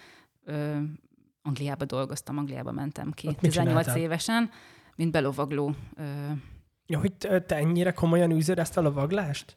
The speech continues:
Speaker 1: Ö, űztem, igen,
Speaker 2: Mhm.
Speaker 1: múltban. Már nincs időm rá, de igen, igen, igen, én, én, ö,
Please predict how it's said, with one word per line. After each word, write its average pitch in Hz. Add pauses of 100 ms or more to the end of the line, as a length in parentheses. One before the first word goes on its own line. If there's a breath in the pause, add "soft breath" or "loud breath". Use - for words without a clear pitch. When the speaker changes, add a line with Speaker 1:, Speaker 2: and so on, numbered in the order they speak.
(140)
Speaker 1:
Ö, 202
űztem, 185 (100)
igen, 180
Speaker 2:
Mhm. 170
Speaker 1:
múltban. 175 (480 loud breath)
Már 160
nincs 160
időm 165
rá, 190
de 165
igen, 151
igen, 147
igen, 147
én, 151
én, 151
ö, 147